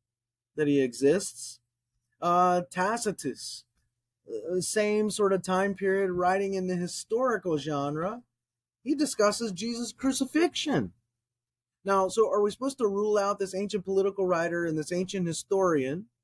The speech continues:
uh, who are Romans, you can see?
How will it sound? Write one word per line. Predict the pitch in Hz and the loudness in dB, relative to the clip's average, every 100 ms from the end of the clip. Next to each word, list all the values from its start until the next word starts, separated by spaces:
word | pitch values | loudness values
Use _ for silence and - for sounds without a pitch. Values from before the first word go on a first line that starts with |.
| _ _ _ _ _ _ _ _ _ _ _ | _ _ _ _ _ _ _ _ _ _ _
uh, | 160 156 156 | -4 -2 0
who | 160 175 | 2 2
are | 170 160 147 | 2 2 2
Romans, | 143 165 190 196 147 135 139 | 2 4 4 4 0 -2 -4
you | 147 | -8
can | 139 143 | -6 -6
see? | - 117 143 190 | -4 -4 -4 -4